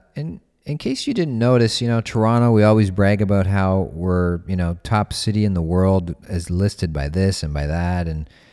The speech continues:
top five, top ten, you know, we're always in the top whatever. In case you didn't notice, Calgary is also a city as often taking,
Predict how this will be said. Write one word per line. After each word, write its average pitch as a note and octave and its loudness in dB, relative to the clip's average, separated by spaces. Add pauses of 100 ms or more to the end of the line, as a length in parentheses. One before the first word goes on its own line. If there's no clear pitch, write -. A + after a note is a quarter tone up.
(180)
top F#2+ -2
five, F2+ -2
top F#2 -4
ten, F2+ -4
you F2+ -4
know, E2+ -2
we're G2 0
always A2+ 4
in F#2 -2
the E2+ -4
top F2+ -6
whatever. F2+ -2 (580)
In - -20
case A#3+ -4
you G#3+ 0
didn't C3+ 0
notice, A#2+ 2 (120)
Calgary B3 0
is A#2+ 2
also G#2 -2
a - -6
city A2 -4
as F2+ -4
often F#2+ -4
taking, F#2+ -6